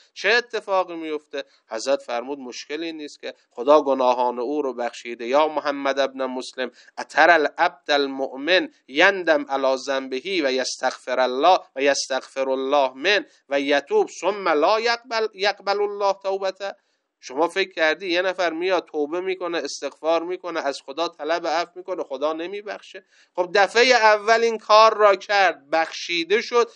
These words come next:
بعدش دوباره گناه کرد؟ طوری نیست، دوباره بیاد استغفار کنه، دوباره هم خدا میبخشه. باز محمد ابن مسلم ادامه می‌ده: «آقا اگر سه بار این اتفاق افتاد چی؟ خب این قصد کرده بود دیگه گناه نکنه، ولی گناه کرد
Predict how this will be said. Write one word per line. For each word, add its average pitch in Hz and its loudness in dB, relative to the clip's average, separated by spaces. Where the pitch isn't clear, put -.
بعدش 269 -2
دوباره 233 0
گناه 214 -8
کرد؟ - -12
طوری 214 -4
نیست، 165 -10
دوباره 147 6
بیاد 165 0
استغفار 113 -10
کنه، 107 -20
دوباره 190 4
هم 220 -4
خدا 135 -8
میبخشه. 113 -14
باز 240 2
محمد 220 0
ابن 247 -4
مسلم 202 -8
ادامه 170 -2
می‌ده: 156 -12
«آقا 165 2
اگر 202 6
سه 170 -2
بار 156 4
این 156 -2
اتفاق 147 -2
افتاد 175 -2
چی؟ 208 -10
خب 135 -4
این 180 -2
قصد 214 2
کرده 214 2
بود 233 -4
دیگه 208 -2
گناه 214 0
نکنه، 220 -2
ولی 240 4
گناه 247 2
کرد 175 -2